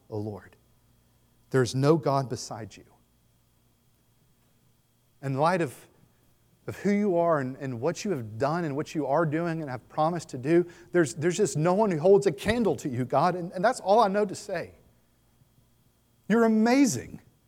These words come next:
Th-, this, this covenant, this promise of redemption,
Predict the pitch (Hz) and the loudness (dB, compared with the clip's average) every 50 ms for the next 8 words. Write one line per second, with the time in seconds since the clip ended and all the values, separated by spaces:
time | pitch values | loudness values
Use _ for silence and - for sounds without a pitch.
0 | _ _ _ _ _ _ _ _ _ _ _ _ _ _ _ _ _ _ _ _ | _ _ _ _ _ _ _ _ _ _ _ _ _ _ _ _ _ _ _ _
1 | _ _ _ _ - 226 254 208 190 247 240 - - 220 220 214 - - - - | _ _ _ _ 0 0 2 4 4 4 4 4 4 2 2 2 2 -6 -8 -6
2 | - 254 285 262 220 185 156 147 190 - - - - - - - 247 254 285 285 | 0 2 2 2 2 0 -4 -4 -6 -6 -6 -8 -14 -18 -8 -2 0 2 2 2
3 | 285 - - 220 175 196 190 175 160 156 165 240 262 285 - - - 190 156 131 | 2 0 0 0 0 0 0 0 -2 -2 0 0 0 0 0 -4 -4 -4 -4 -4